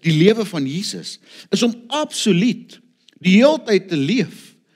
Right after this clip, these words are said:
in terme van die wil van ons God die Vader. Dit wat hy besluit, dit wat sy beleid is, dit wat sy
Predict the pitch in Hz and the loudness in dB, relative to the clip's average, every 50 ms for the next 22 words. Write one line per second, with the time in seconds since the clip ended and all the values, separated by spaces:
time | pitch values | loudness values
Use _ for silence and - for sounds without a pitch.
0 | _ _ _ _ _ _ _ - 143 135 - 180 214 240 240 226 220 208 - 185 | _ _ _ _ _ _ _ -20 -20 -16 -12 -8 -6 -4 -2 -2 -2 -2 -4 -4
1 | 156 147 139 120 98 113 156 202 214 123 95 85 - - _ _ _ _ _ _ | -4 -4 -6 -6 -4 -2 0 0 0 0 -2 -6 -12 -18 _ _ _ _ _ _
2 | _ - - 131 123 127 120 - - - 185 190 180 170 151 131 - - 165 160 | _ -12 -8 -6 -6 -6 -6 -8 -8 -4 -4 -2 -2 -4 -6 -10 -8 -8 -6 -6
3 | 156 127 101 90 76 _ _ _ _ _ _ _ _ _ _ _ _ _ _ _ | -6 -6 -8 -8 -10 _ _ _ _ _ _ _ _ _ _ _ _ _ _ _
4 | _ _ _ _ _ - - 190 247 240 247 240 190 - - 170 233 277 233 247 | _ _ _ _ _ 0 2 2 4 4 2 0 0 2 2 2 2 4 2 0
5 | - - - - 233 208 190 - 175 196 202 214 190 - - - 220 254 277 233 | -2 -2 -4 -4 -4 -4 -2 -2 -4 -4 -4 -4 -4 -2 -2 0 0 0 2 2
6 | 226 190 156 139 135 127 107 - 92 90 - 104 123 208 214 262 240 - - - | 2 2 4 2 2 0 -2 -6 -12 -12 -6 -4 -4 -2 -2 -2 -4 -2 -4 -4
7 | - 226 247 392 | -2 0 -2 -2